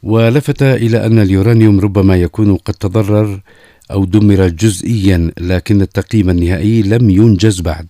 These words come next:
وشدد على أن العدوان الصهيوني أيضاً ألحق ضرراً بالمنشآت النووية الإيرانية،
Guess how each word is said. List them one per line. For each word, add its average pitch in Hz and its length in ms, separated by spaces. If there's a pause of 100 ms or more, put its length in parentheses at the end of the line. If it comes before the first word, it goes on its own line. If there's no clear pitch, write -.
(120)
وشدد 95 760 (480)
على 92 180
أن 107 300
العدوان 95 460
الصهيوني 95 680
أيضاً 104 400 (120)
ألحق 104 580
ضرراً 101 540 (380)
بالمنشآت 98 680
النووية 92 680
الإيرانية، 82 640